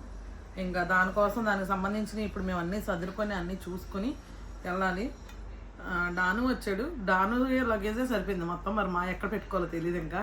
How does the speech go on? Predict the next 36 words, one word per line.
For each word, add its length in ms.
ఇంకా 220
మావి 240
కూడా 160
సర్దుకోవాలి, 540
అలాగే 200
పని 220
సామాన్లు 360
కూడా 160
చూసుకోవాలి. 540
ఇంకా 220
నాకైతే 340
ఈ 20
సీడ్స్ 340
అయిపోయినాయండి, 640
ఇప్పుడు 240
నా 120
డైట్లో 380
తినే 240
సీడ్స్ 320
అవి 120
అయిపోయినాయి. 300
ఇప్పుడు 160
నేను 140
వెళ్ళి 160
వన్ 180
టౌన్ 180
వెళ్ళి 200
తెచ్చుకోవాలి. 500
డాను 300
కూడా 180
నీట్గా 340
రెడీ 220
చేసి 160
స్నానం 300
చేసి 180
వచ్చేసాడు. 420